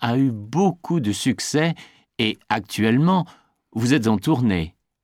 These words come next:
Vous faites dix concerts pour vos fans français.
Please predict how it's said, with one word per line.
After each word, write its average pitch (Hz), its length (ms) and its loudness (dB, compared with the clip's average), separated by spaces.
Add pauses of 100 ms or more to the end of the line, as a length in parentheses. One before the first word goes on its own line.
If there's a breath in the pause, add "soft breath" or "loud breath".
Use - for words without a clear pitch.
(200)
Vous 120 240 2
faites 92 420 -2
dix 160 220 -2
concerts 143 720 0
pour 131 180 0
vos 107 140 2
fans 117 240 0
français. 95 580 -2